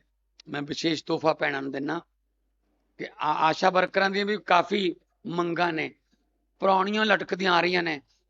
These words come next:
ਮੈਂ ਤੁਹਾਨੂੰ ਦੱਸੀ ਜਾਂਦਾ, ਫਾਈਲਾਂ ਹੀ ਇਹੋ ਜਿਹੀਆਂ ਬਣਾਤੀਆਂ, ਰੂਲ ਹੀ ਇਹੋ ਜਿਹੇ ਬਣਾਤੇ, ਨਾ ਦੇਖੇ ਕਿਸੇ ਨੇ ਪਹਿਲਾਂ। ਹੁਣ ਉਹਨੂੰ ਠੀਕ ਵੀ ਕਰ ਰਹੇ ਹਾਂ। ਟਾਈਮ ਥੋੜ੍ਹਾ ਲੱਗ ਸਕਦਾ ਹੈ, ਕਾਗਜ਼ੀ ਕੰਮ ਨੇ,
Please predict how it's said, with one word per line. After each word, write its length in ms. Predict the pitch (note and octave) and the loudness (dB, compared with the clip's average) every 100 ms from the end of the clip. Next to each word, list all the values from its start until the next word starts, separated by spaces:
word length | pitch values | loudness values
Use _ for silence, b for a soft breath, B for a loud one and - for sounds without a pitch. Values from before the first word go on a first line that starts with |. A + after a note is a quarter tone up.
| - | -10
ਮੈਂ 160 | F#3+ | -6
ਤੁਹਾਨੂੰ 160 | G3+ A#3 | -4 -2
ਦੱਸੀ 180 | G3+ F3+ | -2 -2
ਜਾਂਦਾ, 220 | G#3 B3 | -4 -4
ਫਾਈਲਾਂ 460 | B3 F#3 F3+ G3+ C4+ | 2 2 2 0 0
ਹੀ 120 | C#4+ | 2
ਇਹੋ 180 | A#3+ A3 | 4 4
ਜਿਹੀਆਂ 240 | A#3+ B3 | 2 -2
ਬਣਾਤੀਆਂ, 580 | A3+ G#3+ G#3 A3 A3+ G#3 b b b b | 0 0 0 0 -2 -4 b b b b
ਰੂਲ 360 | D3+ F#3+ G#3 C4 | 2 4 4 4
ਹੀ 80 | D4 | 6
ਇਹੋ 160 | A#3 | 4
ਜਿਹੇ 140 | B3 B3+ | 6 4
ਬਣਾਤੇ, 520 | G#3+ G#3 G#3 G#3 G#3+ | 4 2 0 0 0
ਨਾ 220 | G#3 A3+ | 4 4
ਦੇਖੇ 400 | F#3 F#3+ F#3+ G#3 | 4 2 4 4
ਕਿਸੇ 260 | G#3 F3+ G#3 | 4 0 0
ਨੇ 80 | |
ਪਹਿਲਾਂ। 340 | G3+ - G#3+ - _ _ _ D#3 | 0 -2 -4 -8 _ _ _ -2
ਹੁਣ 100 | G3 | 0
ਉਹਨੂੰ 340 | A3 A3 F3 _ _ _ - | 0 0 -2 _ _ _ -4
ਠੀਕ 300 | D#3+ E3 F3+ | -2 0 -2
ਵੀ 120 | A3 | 0
ਕਰ 160 | G#3+ | 2
ਰਹੇ 260 | G#3 G#3 G#3+ | 2 2 0
ਹਾਂ। 100 | F4+ _ _ _ _ _ _ | -2 _ _ _ _ _ _
ਟਾਈਮ 300 | - E3+ A3 | 4 6 4
ਥੋੜ੍ਹਾ 240 | G#3 G#3+ A#3 | 6 6 8
ਲੱਗ 160 | G#3+ | 4
ਸਕਦਾ 420 | F3+ D3+ G3 G3+ G#3 | 2 2 2 4 2
ਹੈ, 100 | - - | 0 0
ਕਾਗਜ਼ੀ 380 | F3 E3 D#3+ G3 | 2 2 0 -2
ਕੰਮ 260 | - G3+ | -2 -4
ਨੇ, 200 | G3+ G#3 | -2 -2